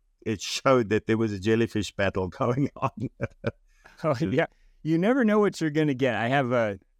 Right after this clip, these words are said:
Speaker 2: a little story of my own where I went to the Vineman seventy point three Ironman years ago.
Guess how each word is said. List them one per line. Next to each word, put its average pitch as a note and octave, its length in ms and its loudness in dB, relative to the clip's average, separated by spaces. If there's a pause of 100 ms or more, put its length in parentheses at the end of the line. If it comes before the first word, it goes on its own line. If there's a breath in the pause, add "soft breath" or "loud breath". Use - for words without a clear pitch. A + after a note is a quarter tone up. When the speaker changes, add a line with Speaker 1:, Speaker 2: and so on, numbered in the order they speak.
(100)
Speaker 2:
a G#2+ 180 -4
little B2 300 2
story C3 400 2
of A2 100 0
my A2+ 220 0
own A#2+ 320 0
where G#2 280 -4
I G#2+ 80 -2
went B2+ 420 -2 (160)
to A2 480 -2
the G#2 200 -2
Vineman A2+ 800 2
seventy G#2+ 420 0
point - 360 -4
three G#2 360 -2
Ironman F#2+ 580 0
years G2 300 0
ago. F#2+ 440 0